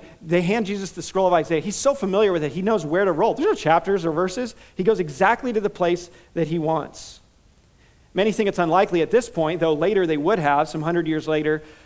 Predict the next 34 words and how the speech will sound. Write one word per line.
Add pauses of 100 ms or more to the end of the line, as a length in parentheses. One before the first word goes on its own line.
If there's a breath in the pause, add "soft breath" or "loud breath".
uh,
had
a
more
of
a,
a
scheduled
reading
plan. (280 loud breath)
At
this
point,
probably
not
so. (100)
And
so
Jesus
is
given
the
Isaiah
scroll,
and
he
chooses
the
text
that
he
wants (220 soft breath)
to
read.